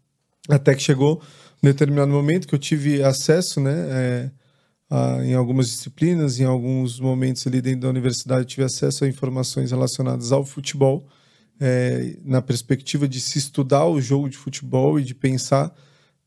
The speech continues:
por essa perspectiva de analisar o jogo e de tentar entender cada vez mais. Isso me chamou a atenção, eu comecei a me inserir nisso, né, é, dentro do nupef, a partir de dois mil e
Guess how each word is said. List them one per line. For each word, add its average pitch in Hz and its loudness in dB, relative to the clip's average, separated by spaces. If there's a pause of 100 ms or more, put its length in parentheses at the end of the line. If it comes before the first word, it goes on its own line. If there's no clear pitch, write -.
(100)
por 135 4
essa 127 2
perspectiva 131 -2
de 120 -6
analisar 127 0
o 120 -4
jogo 127 -2
e 117 -6
de 117 -12
tentar 127 0
entender 127 0
cada 127 0
vez 123 0
mais. 135 0
Isso 131 -4
me 131 0
chamou 135 0
a - 2
atenção, 139 -2
eu 151 -2
comecei 135 0
a 143 0
me 143 0
inserir 135 0 (520)
nisso, 139 0
né, 135 -2
é, 123 -2
dentro 123 -2
do 123 0
nupef, 127 -2
a - -20
partir 127 -6
de 120 -6
dois 123 0
mil 123 -2
e 120 -4